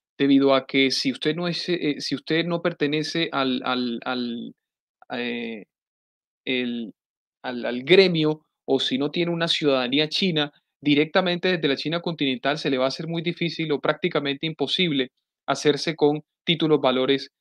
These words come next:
de estas empresas. De ahí que, o, empresarios como en su momento Jack Ma, con la finalidad de acumular mayor cap-,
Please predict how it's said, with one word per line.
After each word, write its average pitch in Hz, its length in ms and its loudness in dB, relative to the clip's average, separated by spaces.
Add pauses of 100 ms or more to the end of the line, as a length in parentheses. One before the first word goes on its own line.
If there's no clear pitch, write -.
(140)
de 139 60 6
estas 131 300 0
empresas. 120 400 -6
De 147 100 6
ahí 156 180 6
que, 214 280 2
o, 147 200 2
empresarios 147 640 0
como 143 280 0
en 127 40 -4
su 135 140 -6
momento 131 380 -4
Jack 147 280 0
Ma, 151 240 0 (320)
con 135 120 2
la 135 80 2
finalidad 127 560 0
de 160 200 0
acumular 139 760 2
mayor 135 340 -4
cap-, 160 160 -2